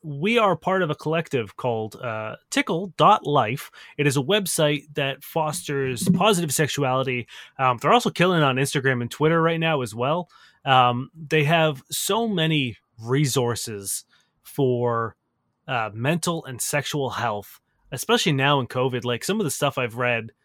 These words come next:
um, and have been seen posted is, it's so topical and it's so well written and so well researched. Um, and so, like, it's things I normally wouldn't think about.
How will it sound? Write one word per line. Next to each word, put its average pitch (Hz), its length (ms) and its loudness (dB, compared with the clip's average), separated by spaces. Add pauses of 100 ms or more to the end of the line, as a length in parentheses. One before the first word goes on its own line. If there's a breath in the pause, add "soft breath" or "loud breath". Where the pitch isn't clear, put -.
(400)
um, 123 340 -6
and 127 140 -8
have 107 120 -10
been 123 140 -8
seen 135 220 -2
posted 127 640 -4
is, 127 580 -8 (720)
it's - 160 -8
so 208 240 4
topical 165 640 -2
and 143 120 -8
it's 127 140 -8
so 165 100 -2
well 127 280 -6 (100)
written 190 300 -4
and 151 100 -8
so 151 80 -4
well 139 160 -4
researched. 160 800 -4 (400 soft breath)
Um, 123 440 0 (720)
and 147 220 -2
so, 208 240 4
like, 175 460 0
it's - 240 -4
things 214 240 0
I 165 80 4
normally 139 340 0
wouldn't 117 320 -6
think - 300 -6
about. 180 360 -4